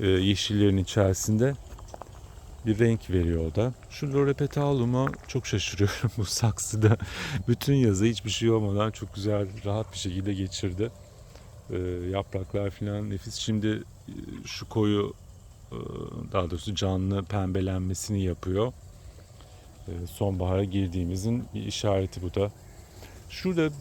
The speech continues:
değişik bir alıç türü var. İsmini hatırlayamıyorum şu anda ama Paul Scarlet olabilir. E, onu buraya yerleşmiş. Bunlar şimdi sarıyla turuncuyla başlıyor. Kıpkırmızı olacak kış boyunca.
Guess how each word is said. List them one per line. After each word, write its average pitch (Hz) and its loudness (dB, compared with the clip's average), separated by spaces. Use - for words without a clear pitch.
değişik - 2
bir 135 -2
alıç 123 0
türü 98 0
var. 95 -2
İsmini 101 -6
hatırlayamıyorum 90 -2
şu - -6
anda 110 -2
ama 90 0
Paul 104 -2
Scarlet 92 -2
olabilir. 90 -2
E, 101 0
onu 110 -2
buraya 110 2
yerleşmiş. 107 -2
Bunlar 117 2
şimdi 117 -4
sarıyla 113 4
turuncuyla 107 2
başlıyor. 95 0
Kıpkırmızı 95 -2
olacak 90 0
kış - -6
boyunca. 90 0